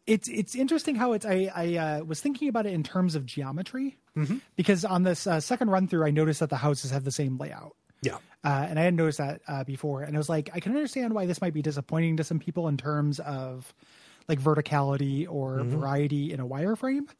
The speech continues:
Speaker 2: Yeah.
Speaker 1: It's so fucking novel to do stuff in an area that I feel like I could just, like, walk outside and find an
Speaker 2: Mm-hmm.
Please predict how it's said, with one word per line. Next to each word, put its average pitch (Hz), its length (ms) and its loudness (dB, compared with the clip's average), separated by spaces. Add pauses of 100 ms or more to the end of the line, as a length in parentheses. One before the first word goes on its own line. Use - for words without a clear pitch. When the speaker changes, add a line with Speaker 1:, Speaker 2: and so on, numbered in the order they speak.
(180)
Speaker 2:
Yeah. 117 240 2 (320)
Speaker 1:
It's 196 220 2
so 220 500 0
fucking 214 640 0
novel 151 580 2 (420)
to 175 120 2
do 165 220 4
stuff 175 340 2
in 156 80 2
an 151 100 0
area 156 640 4
that 143 180 2
I 139 280 2
feel 147 280 0
like 143 160 0
I 135 100 -2
could 143 120 0
just, 131 140 -2
like, 139 120 0
walk 135 280 -2
outside 143 640 0
and 135 160 2
find 143 460 -2 (260)
an 143 80 0
Speaker 2:
Mm-hmm. 139 100 6